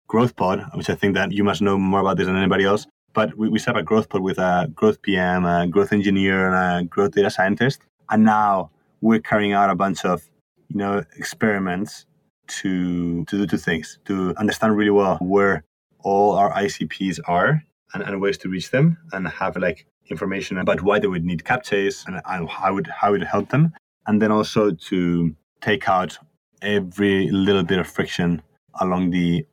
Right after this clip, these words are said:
onboarding process, right? So we want to make, basically bring the gap between a customer landing into Capchase and getting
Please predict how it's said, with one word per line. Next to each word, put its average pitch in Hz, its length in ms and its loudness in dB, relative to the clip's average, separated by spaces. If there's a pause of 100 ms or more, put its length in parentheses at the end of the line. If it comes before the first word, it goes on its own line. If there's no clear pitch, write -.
onboarding 90 500 0
process, - 460 -6 (100)
right? 92 180 0
So 92 160 -2
we 92 120 2
want 95 240 0
to 95 340 0
make, 104 320 -2
basically 95 380 -6
bring 104 320 4
the 113 100 2
gap 104 400 0
between 95 460 -2 (220)
a 101 60 -4
customer 101 500 -2
landing 98 300 0
into 90 160 -4
Capchase 85 460 -6 (160)
and 104 340 2
getting 95 400 0